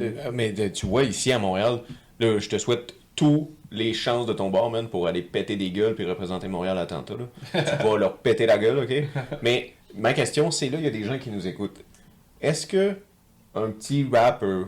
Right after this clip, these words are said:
Speaker 1: ou quelqu'un qui, ici au Québec qui nous écoute, anglophone ou francophone, peut te contacter ?
Speaker 2: Ben oui, certain.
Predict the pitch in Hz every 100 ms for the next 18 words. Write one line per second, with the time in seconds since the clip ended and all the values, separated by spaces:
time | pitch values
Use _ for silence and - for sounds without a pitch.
0 | - - 95 110 120 120 - - - -
1 | 117 - 120 107 104 87 87 - 90 87
2 | 82 90 101 95 - - - - 87 95
3 | 110 110 107 101 87 82 98 101 113 _
4 | _ _ - - 170 - 95 - - -
5 | 190 - _ _ _ - _ _ - 113
6 | 120 147 - _ - 104 110